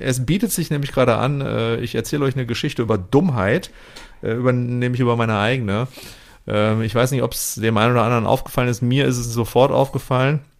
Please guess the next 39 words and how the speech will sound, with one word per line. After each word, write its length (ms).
Mir, 380
mir 280
ist 120
aber 220
danach, 520
äh, 440
ich, 180
äh, 180
sowohl 300
von 240
dir 260
als 200
auch 160
von 180
an-, 300
äh, 120
von 160
vielen 280
anderen 380
dann 180
noch, 260
äh, 380
gesagt 320
worden, 160
„Na, 180
nein, 420
das, 220
das 220
war 100
jetzt 140
alles 180
gar 100
nicht 120
so.“ 140
Der 100
Sound 760
oder 340
vielmehr 260
mein 640